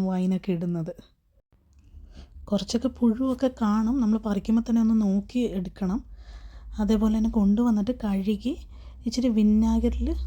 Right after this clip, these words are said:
ഒഴിച്ചും വിടണം, എന്നാലേ പുഴുവൊക്കെ പോയി നല്ല ക്ലീനായിട്ട് കിട്ടൂ. ഇത്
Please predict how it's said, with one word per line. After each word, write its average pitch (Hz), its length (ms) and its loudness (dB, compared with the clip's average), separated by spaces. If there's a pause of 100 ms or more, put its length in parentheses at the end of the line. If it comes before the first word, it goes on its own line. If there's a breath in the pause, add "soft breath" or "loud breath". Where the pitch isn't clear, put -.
(160)
ഒഴിച്ചും 202 420 2
വിടണം, 170 340 -4 (180)
എന്നാലേ 208 340 2
പുഴുവൊക്കെ 202 400 0 (100)
പോയി 202 180 0
നല്ല 190 140 -2 (100)
ക്ലീനായിട്ട് 196 460 2
കിട്ടൂ. 160 240 -8 (640 soft breath)
ഇത് 202 100 -2